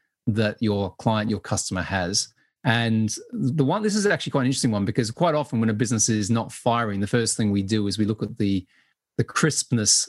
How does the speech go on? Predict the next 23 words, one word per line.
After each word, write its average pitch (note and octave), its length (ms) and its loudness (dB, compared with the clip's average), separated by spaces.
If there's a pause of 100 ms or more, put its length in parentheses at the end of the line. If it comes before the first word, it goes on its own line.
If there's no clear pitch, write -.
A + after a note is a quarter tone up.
(120)
of G#2 260 -2
their G#2+ 140 2
market G#2+ 640 -2
in G2+ 80 -2
terms G#2 280 0
of F#2+ 100 -2
their, G2+ 280 0
their G#2 200 -2
vertical G#2+ 420 -2
market G2+ 500 -2
or F#2 240 -2
their F#2 320 -2 (320)
customer A#2 320 0
segmentation. G2 960 -2 (260)
Um, F#2+ 420 0
and A2+ 300 0
quite C#3+ 240 0
often A#2+ 340 -2
what's G#2 200 -2
happened A2 360 -2
is F#2+ 140 -6
the G#2+ 80 0
businesses G#2 680 0